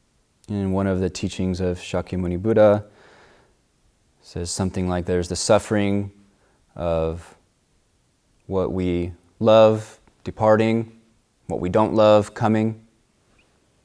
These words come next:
losing what we want to keep, getting what we don't want to have, et cetera" Sometimes brings up the question, is it, is it natural to wish things that didn't change?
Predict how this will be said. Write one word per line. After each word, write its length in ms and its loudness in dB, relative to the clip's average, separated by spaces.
losing 360 0
what 100 2
we 80 0
want 240 -2
to 60 -10
keep, 340 -6
getting 280 -2
what 140 -2
we 100 -4
don't 180 -2
want 200 -8
to 80 -6
have, 500 -6
et 60 -20
cetera" 400 -6
Sometimes 380 -4
brings 320 0
up 220 2
the 80 -6
question, 720 0
is 240 -4
it, 300 -2
is 160 -2
it 80 2
natural 580 2
to 140 -4
wish 300 -2
things 320 0
that 260 0
didn't 260 -4
change? 500 -12